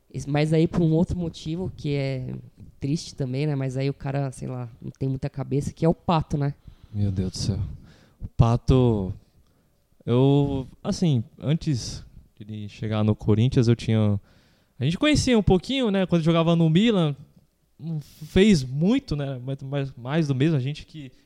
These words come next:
Speaker 2: o cara que saiu do Internacional, né? Uma, uma expectativa, pô,
Speaker 1: É.
Speaker 2: esse cara
Speaker 1: O,
Speaker 2: não vai
Speaker 1: a,
Speaker 2: dar.
Speaker 1: a estreia dele foi no ano do Mundial,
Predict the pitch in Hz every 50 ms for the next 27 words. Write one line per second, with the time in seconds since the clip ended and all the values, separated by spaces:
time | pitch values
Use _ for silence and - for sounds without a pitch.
0 | _ _ _ _ _ - 139 139 143 147 - - 143 139 131 135 135 - 135 127
1 | 127 127 - - 135 120 123 131 156 175 165 147 139 131 113 107 104 _ _ _
2 | _ _ _ _ - - 135 139 135 135 127 123 120 127 127 - - 156 143 -
3 | 139 123 - - 139 127 - 143 131 120 117 - - - - - 151 233 330 392
4 | 330 233 143 120 107 101 101 107 101 - 139 147 143 147 - 113 113 131 143 165
5 | 160 143 139 156 165 - - 165 165 175 185 180 165 165 180 202 208 196 - -
6 | 175 180 185 170 160 165 185 226 233 196 190 180 175 170 165 160 139 127 127 143
7 | 175 214